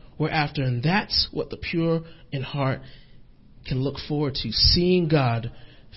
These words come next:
face to face. One more scripture, Revelation chapter twenty-two, verse three and four, speaking about the new heavens and the new earth. "No longer will there be any curse. The throne of God and the Lamb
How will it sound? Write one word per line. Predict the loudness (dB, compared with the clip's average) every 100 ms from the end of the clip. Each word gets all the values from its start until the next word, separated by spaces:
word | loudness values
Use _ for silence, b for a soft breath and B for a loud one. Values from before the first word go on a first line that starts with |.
| 2
face | 4 4 2 -4 -10 b b -8
to | -8 -2
face. | 0 0 -4 -6 -8 -14 b b b b -4
One | 0
more | 0
scripture, | 0 0 0 0 0
Revelation | 2 2 2 2 2 0 -2
chapter | -2 -2 -6
twenty-two, | -6 -4 -4 -4 -4 -2
verse | -4 -6
three | -6 -6
and | -6
four, | -6 -4 -4 -8 b b b b b -20 -20 -16
speaking | -6 0 2 2
about | 0
the | 0
new | 0 0
heavens | 0 -2 -2 -4
and | -2
the |
new | -2 -2
earth. | -2 -2 -2
"No | 2 8
longer | 10 10 8 6 2 0 -2 -8 -20 b b b
will | 2 4
there | 4
be | 2 0 2
any | 2 2 0
curse. | -2 -4 -4 -6 -8 -12 -20 -20 -20 b b -4
The | -2 2
throne | 6 8 8
of | 6
God | 4 4 2 -2 -6 -10 -14 -20 b b b b -6
and | -2 0
the |
Lamb | 0 2 4 4 2 -2 -6